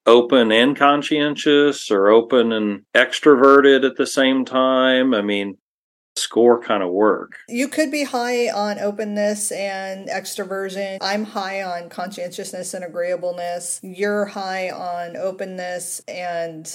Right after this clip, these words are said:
Speaker 2: conscientiousness and agreeableness, and then a little bit lower on extroversion. But I think that, like I said, depending on what's going on in your life and how you answer the questions, you may have some things that'll, uh,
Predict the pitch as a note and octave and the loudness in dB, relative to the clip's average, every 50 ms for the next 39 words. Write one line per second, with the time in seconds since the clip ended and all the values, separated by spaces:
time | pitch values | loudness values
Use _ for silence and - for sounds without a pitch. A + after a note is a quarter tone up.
0 | - - - F3 F3+ F3+ F3 E3+ E3+ E3+ - F3+ - - F3+ F3 F3 F3 - - | -12 -8 -8 -8 -6 -6 -6 -8 -6 -8 -10 -10 -8 -6 -4 -4 -4 -4 -6 -8
1 | - - - - F3+ F3+ F3 F3 E3+ E3 F3 F3 F3+ F3 E3+ F3+ F3 F3 F3 F3 | -10 -8 -6 -6 -4 -4 -4 -6 -4 -2 0 2 2 2 0 -2 -2 -2 -2 -2
2 | F3 F3 - - F3 E3+ E3+ E3+ E3+ E3+ E3+ E3 - F3 F3 E3+ E3+ F3+ G3 G3+ | -2 -4 -4 -6 -6 -6 -6 -8 -10 -10 -12 -10 -6 -4 -2 -2 0 0 -2 0
3 | F#3+ F#3+ - F3 F3+ F3 E3+ F3 F3+ E3+ E3 - E3+ E3+ E3+ D#3+ D3+ F3 E3+ - | 0 -2 -2 0 2 2 4 4 2 0 -2 -4 -4 -6 -6 -6 -6 -6 -8 -8
4 | - - F#3 F3 F3+ F3 F3 E3+ F#3 F3+ F3 F3+ - A3+ A3+ A#3 A#3 A3+ A#3+ - | -8 -8 -6 -4 -2 -2 -2 -4 -4 -6 -6 -4 -2 2 4 4 2 2 -2 -6
5 | C#4+ D4 D#4+ C#4 - - - G#3 G3 F#3+ F#3+ F3+ - - - - - - G#3 G#3 | -6 -6 -6 -8 -2 2 2 4 4 4 0 -2 -4 -6 -10 -10 -6 -2 0 0
6 | G3+ G#3 G#3 F#3+ F#3+ - - G3+ G3 F#3+ F#3 F#3 F#3 F#3+ F#3 - A#3+ A#3+ A#3+ A#3 | 2 2 0 -2 -2 0 0 0 0 0 0 -2 -6 -6 -4 -4 -2 -2 -2 -2
7 | A3 - F#3 F#3 F#3 F3+ F3+ F3+ F3+ F#3 G3 - - - G3 F#3+ F#3 F3+ F3+ F3+ | -2 -2 -4 -4 -4 -6 -6 -6 -6 -4 -6 -4 -4 -6 -6 -6 -6 -6 -6 -6
8 | F3+ F3+ F3+ F3+ F3 E3+ E3+ E3+ E3+ E3+ E3+ E3 E3 F3+ F3 F3+ F3 E3 - - | -6 -6 -6 -4 -2 0 0 0 -2 -4 -6 -10 -10 -10 -10 -8 -8 -8 -8 -8
9 | E3+ E3+ E3 - E3+ D#3+ D#3 D#3+ - F3 F3 E3+ - - F#3 F3 E3+ E3+ E3+ E3+ | -10 -10 -10 -10 -10 -10 -10 -8 -6 -6 -6 -6 -8 -6 -6 -6 -6 -6 -8 -10
10 | E3+ E3 - - - - - F#3+ F3+ F#3 F#3 F#3 F#3 F3+ F#3 F#3 G3 F3 E3 D#3+ | -10 -10 -10 -10 -12 -14 -18 -16 -14 -12 -8 -4 -2 -2 -2 -2 -4 -4 -4 -4
11 | D#3+ D#3+ D#3+ - _ - - - G3+ F#3 F#3 F3+ - F3+ F3 E3+ F3 F3 E3 - | -6 -8 -12 -18 _ -6 -4 -2 -2 -2 -4 -4 -4 -4 -4 -4 -6 -8 -6 -4
12 | F3+ E3+ E3 D#3+ D#3+ D#3+ E3 E3 - - - F3 E3 D#3+ | -2 -2 0 0 -2 -2 -6 -8 -12 -10 -8 -6 -4 -6